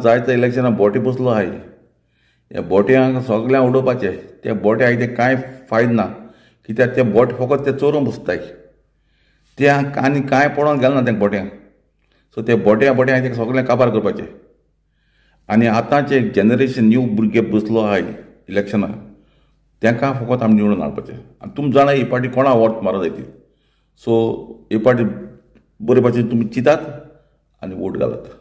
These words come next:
हांव तुमकां सांगना कोणा वोट घालूंक जाय तें, तुमी जाणाय कोणा वोट घालपाक जाय तें. पूण चोया या, तो मनीस कित्याक, कित्याक बीजेपी बसयला,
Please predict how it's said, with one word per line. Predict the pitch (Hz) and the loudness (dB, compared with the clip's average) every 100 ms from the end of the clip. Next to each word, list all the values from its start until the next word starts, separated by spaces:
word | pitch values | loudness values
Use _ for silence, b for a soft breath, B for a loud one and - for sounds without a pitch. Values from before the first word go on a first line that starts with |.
| _ _ _ _ _ _ _ _ _ _ _ - | _ _ _ _ _ _ _ _ _ _ _ -4
हांव | 101 120 | 2 2
तुमकां | 120 113 110 | 2 0 0
सांगना | 107 107 | 0 0
कोणा | 104 107 107 | 2 2 4
वोट | 101 98 | 2 0
घालूंक | 90 92 | -2 -2
जाय | 85 | -4
तें, | 71 69 | -8 -8
तुमी | 113 107 | -2 0
जाणाय | 110 80 - - - _ _ _ _ _ _ _ | 0 0 -4 -14 -20 _ _ _ _ _ _ _
कोणा | - 98 | -2 -2
वोट | 90 95 | 0 0
घालपाक | 87 85 85 | 0 0 -4
जाय | 85 | -4
तें. | 85 - | -6 -2
पूण | 113 110 | 0 4
चोया | 131 143 | 6 6
या, | 113 104 131 - - - _ _ _ _ _ _ _ _ _ _ _ - | 6 2 -2 -10 -18 -20 _ _ _ _ _ _ _ _ _ _ _ 0
तो | 110 | 4
मनीस | 107 123 107 | 4 4 0
कित्याक, | - - 120 - - - - | -4 2 2 0 -8 -16 -20
कित्याक | _ _ _ 120 117 98 | _ _ _ 0 0 0
बीजेपी | 104 120 117 | 0 0 0
बसयला, | 101 113 117 | 0 2 2